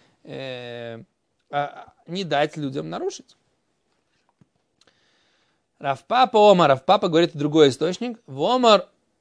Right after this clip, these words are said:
солу солу пону дерех». Да? Это пророк Ишаяу говорит, «Вомар солу солу пну дерех», «Освободите дорогу». «Риму михшоль мидерехами». «Уберите препятствия с народа,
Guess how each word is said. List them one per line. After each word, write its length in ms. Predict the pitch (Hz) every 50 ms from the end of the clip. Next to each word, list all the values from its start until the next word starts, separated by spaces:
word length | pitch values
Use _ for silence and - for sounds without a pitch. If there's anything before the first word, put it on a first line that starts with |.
| _ _ _ _ _ _
солу 580 | - - - - - 220 247 254 247 220 180 156
солу 640 | - - - 170 180 220 254 262 247 214 - _ _ _ -
пону 320 | 226 240 240 220 202 175
дерех». 420 | 160 160 143 127 - - - - _ _ _ _
Да? 300 | - - 160 185 220 240 _ _ _ _ _ _ _ _ _ _ _ _ _ _ _ _ -
Это 280 | 160 156 156 - 151
пророк 320 | - 151 147 170 185 170 170
Ишаяу 360 | 143 - 160 165 185 196 185
говорит, 340 | 156 143 139 160 208 220 160
«Вомар 340 | 143 165 202 208 185 156 139
солу 300 | - - 214 214 196 160
солу 300 | - - 208 220 208 -
пну 300 | - 156 156 175 180 151
дерех», 240 | 139 156 180 165
«Освободите 480 | 143 135 - 156 160 175 185 202 175 175
дорогу». 360 | 175 170 151 135 120 - - -
«Риму 280 | 147 175 220 220 208
михшоль 340 | 170 151 - - - 208 202
мидерехами». 500 | 175 156 160 151 151 - 135 127 117 - _ _ _ _ _ _ _ -
«Уберите 560 | 156 147 147 165 180 240 247 - - 175 151
препятствия 840 | 156 151 151 147 - 214 247 269 269 - - - 180 175 165 156 - _ _ _ _ _ _ _ _ _ _ _ _ _ _
с 140 | _ - -
народа, 500 | 156 147 160 185 185 165 151 - -